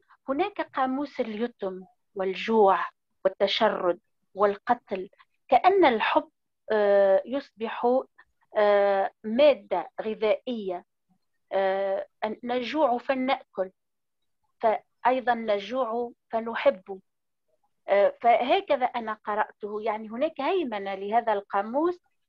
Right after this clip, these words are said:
فتحول يعني الحب من مجرد حالة شعورية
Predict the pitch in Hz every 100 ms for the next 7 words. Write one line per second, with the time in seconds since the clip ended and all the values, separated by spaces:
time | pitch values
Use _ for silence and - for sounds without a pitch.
0 | _ - 269 262 247 233 381 359 240 208
1 | 220 220 214 214 220 - 294 214 226 220
2 | 220 220 226 311 302 233 - 254 233 196
3 | - 185 180 196 208 214